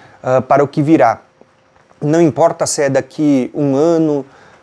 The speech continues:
ah, dez anos, vinte anos, quarenta anos,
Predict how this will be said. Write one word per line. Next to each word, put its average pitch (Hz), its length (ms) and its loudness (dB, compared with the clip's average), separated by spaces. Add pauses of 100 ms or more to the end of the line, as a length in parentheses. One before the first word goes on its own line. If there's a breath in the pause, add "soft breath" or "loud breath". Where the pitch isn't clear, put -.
ah, 113 600 -2
dez 127 560 2
anos, 170 720 0
vinte 165 480 2
anos, 160 380 0
quarenta 170 480 0
anos, 147 480 -2